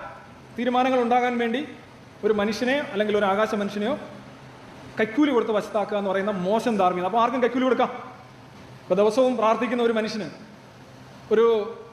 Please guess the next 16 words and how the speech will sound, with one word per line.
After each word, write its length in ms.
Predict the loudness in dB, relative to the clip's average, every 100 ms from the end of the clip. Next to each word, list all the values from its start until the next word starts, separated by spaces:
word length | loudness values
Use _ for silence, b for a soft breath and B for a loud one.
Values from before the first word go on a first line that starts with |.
| -20 -10
സർക്കാർ 240 | -2 2 2
ഓഫീസിൽ 280 | 2 -2 0
പോയി 160 | 2 2 -4 -12 -18 -20 -20 -12 -8
കൈക്കൂലി 260 | -2 2
കൊടുക്കുന്നതിൽ 320 | 4 2 0 0
എന്താണ് 180 | 0 2
ബുദ്ധിമുട്ട്, 300 | 0 0 0 2
ധാർമ്മികമായ 420 | 2 2 -2 -2 -2
ബുദ്ധിമുട്ട്? 300 | -2 -4 -8 -12 -18 -20 -20 -20 -8
Because 180 | -2 2 2
he, 40 | 0 -4 -12
he 60 | -14 -14 -18 -2 0
does 120 | 0 -4 -10 -2
every 220 | 2 2 4
day 80 | 2 0 -10 -20 -20 -20 -20 -20 -20 -20 -20 -6
the 80 | -2